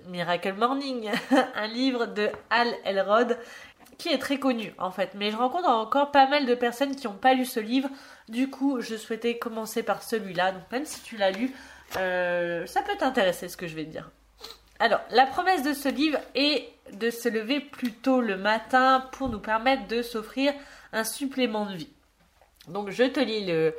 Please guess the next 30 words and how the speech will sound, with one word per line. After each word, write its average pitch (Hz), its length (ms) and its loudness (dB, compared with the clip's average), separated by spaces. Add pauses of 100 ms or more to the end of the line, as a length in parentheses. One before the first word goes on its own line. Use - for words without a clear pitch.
(240)
le 269 160 6
résumé 214 580 2
du 170 140 -8
bouquin. 262 440 0 (520)
Et 247 80 2
c'est 294 120 0
la 285 120 6
clé 277 240 0
du 233 100 -2
bonheur 226 600 6
et 226 100 4
de 208 40 2
la 196 140 6
réussite 220 580 -2
se 208 100 -2
trouver 262 420 0
dans 220 160 0
cette 226 240 -2
nouvelle 240 280 4
résolution. 202 680 2 (460)
C'est - 140 0
la 233 100 8
découverte 262 580 4
qui - 160 0
a 202 100 4
changé 254 500 4
la 226 140 6
vie 226 320 -2
d'Hal 208 400 4
Elrod, 180 560 2